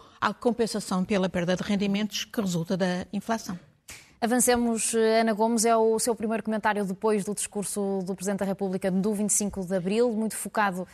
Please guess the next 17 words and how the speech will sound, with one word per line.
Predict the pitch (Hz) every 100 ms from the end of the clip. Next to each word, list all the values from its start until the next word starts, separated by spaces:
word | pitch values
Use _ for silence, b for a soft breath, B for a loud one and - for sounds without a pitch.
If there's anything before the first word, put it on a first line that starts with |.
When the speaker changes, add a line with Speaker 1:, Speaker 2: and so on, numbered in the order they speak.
| b b b b -
Speaker 2:
na | 214
necessidade | 208 - 220 208 190
de | 196
investimento | 175 - 196 190 185 190
na | 202
defesa. | 165 - 202 208 196 220 214 202
Como | 214 226
é |
que | - 226 220
acompanhou | 208 220 214 190 175
este | 170
discurso | - - 185 - 190
de |
Marcelo | 190 180 175
Rebelo | 170
de | 170
Sousa? | - 151